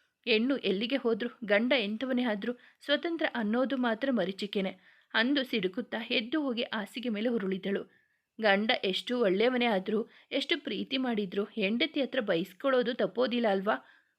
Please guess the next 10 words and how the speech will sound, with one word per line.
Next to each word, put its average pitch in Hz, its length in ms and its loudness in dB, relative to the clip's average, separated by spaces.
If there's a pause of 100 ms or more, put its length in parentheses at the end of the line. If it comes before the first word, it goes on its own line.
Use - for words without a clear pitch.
ಹೋಗಿ 277 300 2
ಅವಳ 220 280 0
ಪಕ್ಕ 202 360 -4
ಮಲಗಿ 220 360 -2
ಸೊಂಟ 302 340 0
ಬಳಸುತ್ತಾ 208 520 -2
ನುಡಿಯಲು 220 440 0 (480)
ಅವನ 240 280 2 (160)
ಕೈ 220 180 2 (160)
ಎಸೆದು, 214 440 0